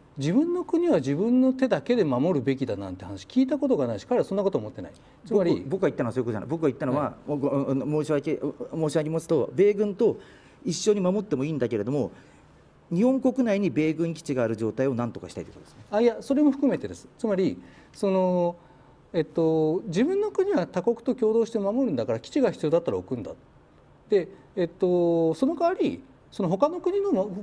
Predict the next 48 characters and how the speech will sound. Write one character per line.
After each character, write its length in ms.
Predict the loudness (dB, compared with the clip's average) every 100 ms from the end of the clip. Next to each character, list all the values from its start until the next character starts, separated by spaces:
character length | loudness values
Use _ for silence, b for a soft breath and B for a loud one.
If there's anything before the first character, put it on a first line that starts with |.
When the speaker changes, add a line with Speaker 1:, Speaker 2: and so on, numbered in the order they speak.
| -2
Speaker 1:
他 140 | 0
の 100 | 0
国 180 | -2 -2
を 40 | 0
守 260 | 2 0
る 60 | 0
た 80 | 2
め 80 |
も、 100 | 2
じ-、 140 | 0 -4
た 180 | -2 0
め 80 | 2
に 60 |
も 60 | 2
自 140 | 0
分 80 | -4
は 80 | -6
戦 180 | -6 -6
う 160 | -6 -6
ん 40 |
だ 60 | -12
っ 20 |
て、 80 | -10
そ 120 | -6
の 80 | -4
あ 40 |
る 60 | -2
種 140 | -2
の 80 | -2
共 200 | 2 2
同 140 | 2
体 220 | 0 0 0
意 40 |
識 200 | -2 -6
と 80 | -6
い 20 |
う 40 |
の 80 | -6
が 60 | -8
非 100 | -4
常 120 | -2
に 100 | -2
強 220 | 0 -2
く 140 | -2 -6
あ 60 |
る 100 | -6
の 100 | -10
で、 280 | -8 -8 -10